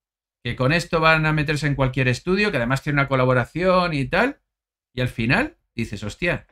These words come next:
he hecho un curso que me ha costado una mento-, unas mentorías que me han costado mil pavos, mil euros, y he aprendido muchísimo más de lejos con gente de producción que estando perdiendo dos años en estas cosas por tener un diploma que es que,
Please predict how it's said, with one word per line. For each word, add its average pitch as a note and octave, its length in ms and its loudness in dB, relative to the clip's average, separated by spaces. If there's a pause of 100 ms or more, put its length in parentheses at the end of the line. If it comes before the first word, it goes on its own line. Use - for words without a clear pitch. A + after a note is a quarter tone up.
(300)
he A#2+ 80 -4
hecho C3 360 -2
un C3 380 0
curso F3 340 -8
que G2+ 120 -6
me G#2 100 -2
ha A#2 40 -4
costado - 280 -2
una A2+ 140 0
mento-, A#2 340 -4
unas B2+ 220 0
mentorías B2 460 -2
que G2 100 -8
me G#2 80 -6
han A2 80 -8
costado B2+ 300 -6
mil A2 200 -4
pavos, F3 500 -4
mil A#2 180 -4
euros, E3 480 -2 (340)
y A#2 80 -4
he - 20 -2
aprendido D3+ 720 2
muchísimo C4 1000 4
más A#3 220 4
de G3+ 120 2
lejos G3 640 0
con A#2+ 200 -4
gente D3 300 -4
de B2+ 120 0
producción B2 760 -6 (840)
que C3+ 80 0
estando D#3 540 0 (160)
perdiendo D#3 480 4
dos D3+ 220 0
años F3+ 300 -2
en D#3 100 -4
estas C#3 240 -4
cosas F#3+ 300 -8
por B2+ 200 -6
tener B2+ 200 0
un D3+ 80 0
diploma D3+ 340 -2
que D#3+ 80 -4
es D#3 80 -10
que, G#3+ 280 -4